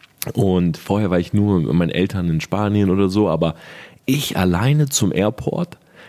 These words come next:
alleine in die Maschine und los, das war das allererste Mal.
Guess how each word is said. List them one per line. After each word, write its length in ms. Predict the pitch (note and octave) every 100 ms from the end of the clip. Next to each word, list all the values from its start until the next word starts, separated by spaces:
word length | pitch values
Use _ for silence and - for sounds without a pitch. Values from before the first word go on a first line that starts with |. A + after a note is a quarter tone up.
| -
alleine 540 | F#2+ F#2 F2 G#2 C#3+
in 120 | A2+ A#2
die 80 |
Maschine 520 | G#2+ G2 - - B2 G#2+
und 160 | F2+
los, 480 | E2+ F2+ D3 - - - - _
das 160 | - -
war 80 | -
das 180 | G2 - -
allererste 840 | - A#2+ B2 - - G#2+ - -
Mal. 420 | F2+ E2+ D#2 D2+